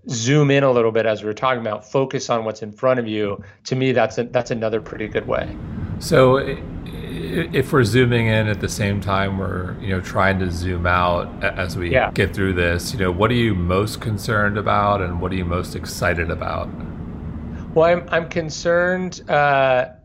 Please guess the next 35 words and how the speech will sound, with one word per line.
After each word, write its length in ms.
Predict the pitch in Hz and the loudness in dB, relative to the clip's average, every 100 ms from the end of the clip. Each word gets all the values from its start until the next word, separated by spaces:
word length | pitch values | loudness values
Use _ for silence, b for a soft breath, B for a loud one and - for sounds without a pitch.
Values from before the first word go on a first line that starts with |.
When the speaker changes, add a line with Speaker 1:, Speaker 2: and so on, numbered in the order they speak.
| _ _ - | _ _ -6
Speaker 1:
I'm, 160 | 139 143 | -6 -2
I'm 100 | 143 | -2
concerned 480 | 139 147 - 165 160 | -2 -4 2 2 4
that 140 | 147 | 2
this 180 | 147 139 | 0 0
has 220 | 131 123 | 0 -2
frayed 600 | - - 123 127 135 135 | -6 -4 0 2 2 2
already 460 | 131 120 120 123 123 | 2 2 4 2 0
pretty 240 | - 120 | -4 -4
fragile 580 | 113 - 104 107 127 127 | -4 -2 0 0 2 2
institutions. 960 | 131 127 143 - 147 147 170 165 175 180 | 0 -2 -4 0 2 4 4 2 0 -6
So 300 | - 147 123 | -4 2 4
I'm 320 | 127 120 143 | 2 -2 -6
potentially 440 | - 139 131 135 | -2 -2 0 0
worried 200 | 123 127 | 2 2
about 260 | 117 120 117 | 4 2 4
that. 420 | 120 117 120 - B B B | 4 4 2 -2 B B B
I 80 | 127 | 0
think 300 | 139 131 - b b | 0 0 -6 b b
it, 240 | 143 135 151 | -4 -2 -4
it 100 | - | -6
shattered 600 | - - 117 131 143 - | -4 -2 0 0 -2 -4
some 320 | - 123 113 | -6 -6 -2
myths 400 | 113 175 - - | -2 -2 -4 0
that 220 | 120 131 | 0 0
we, 260 | 117 120 117 | -2 0 0
especially 500 | - 127 117 127 113 | 0 0 0 0 0
as 140 | 110 | -2
Americans, 580 | 107 110 123 127 147 120 | -2 2 2 2 -2 -2
have 140 | 113 | -4
had 200 | 107 107 | -4 -2
about 240 | 123 139 139 | 2 2 2
ourselves, 600 | 143 - 151 160 160 127 | 0 2 2 2 -2 -2
that, 220 | 110 120 | -2 2
like, 320 | 110 107 | 0 -2